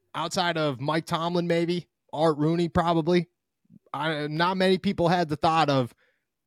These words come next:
everybody's gung-ho, Kenny Pickett should be the guy in twenty twenty-four at the end of the season. Did you have different thoughts? And hearing that there is some internal division, especially the things we've talked about this offseason,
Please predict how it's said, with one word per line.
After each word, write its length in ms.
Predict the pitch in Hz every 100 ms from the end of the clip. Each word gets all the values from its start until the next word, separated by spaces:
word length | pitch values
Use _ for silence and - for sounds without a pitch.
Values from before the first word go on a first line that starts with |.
| _ _ _ _
everybody's 580 | 156 170 160 160 156 135
gung-ho, 500 | 156 151 131 147 135
Kenny 260 | - 143 131
Pickett 300 | 147 143 -
should 200 | 135 123
be 140 | 143
the 200 | 127 139
guy 480 | 135 135 127 113 110 -
in 160 | 131
twenty 300 | - 139 131
twenty-four 580 | 120 131 123 - 131 143
at 80 | 131
the 100 | 131
end 140 | 131
of 40 | 120
the 60 |
season. 400 | 120 143 143 165 - _ _ -
Did 180 | 123
you 140 | 156 202
have 280 | 202 180 127
different 340 | 185 165 127
thoughts? 340 | 117 123 131
And 360 | 120 123 123 120
hearing 380 | 170 160 156 143
that 180 | 135 123
there 160 | 131
is 120 | 139
some 300 | - 139 135
internal 400 | 127 120 147 139
division, 420 | 123 117 151 123 123
especially 440 | - 208 214 151
the 80 | 110
things 280 | - 135 110
we've 160 | 131
talked 260 | - 127 123
about 240 | 123 107
this 140 | 101 -
offseason, 540 | 127 135 123 104 104